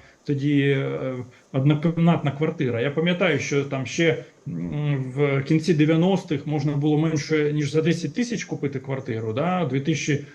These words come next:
шостий, дві тисячі сьомий вже люди мріяли, щоб в кредит взяти однокімнатну за двісті тисяч доларів. Да? Тобто,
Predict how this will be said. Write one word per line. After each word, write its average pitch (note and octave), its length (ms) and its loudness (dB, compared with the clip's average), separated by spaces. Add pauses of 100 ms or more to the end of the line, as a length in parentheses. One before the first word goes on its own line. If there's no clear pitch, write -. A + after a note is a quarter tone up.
шостий, F3 380 4
дві C#3+ 140 4
тисячі D3 340 0
сьомий F3 400 4
вже C#3+ 140 2
люди D3+ 260 2
мріяли, D#3 480 2
щоб C3+ 160 -6
в A#2 80 -14
кредит D#3+ 440 0
взяти D3 360 -2
однокімнатну C#3+ 720 0
за B2 100 -2
двісті D#3+ 340 -2
тисяч D3 360 -4
доларів. C3+ 440 4
Да? D3+ 100 0
Тобто, - 340 -2